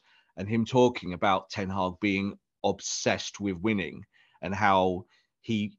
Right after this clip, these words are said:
he really gravitated towards that. It's like the first thing he said, like, "This manager wants to win at all costs." So when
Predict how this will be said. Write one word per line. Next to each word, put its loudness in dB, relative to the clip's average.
he -4
really 2
gravitated 0
towards -10
that. -6
It's -14
like -4
the -18
first -2
thing -2
he -8
said, -8
like, -4
"This -10
manager -6
wants -8
to -2
win 0
at -4
all -2
costs." -8
So 0
when 4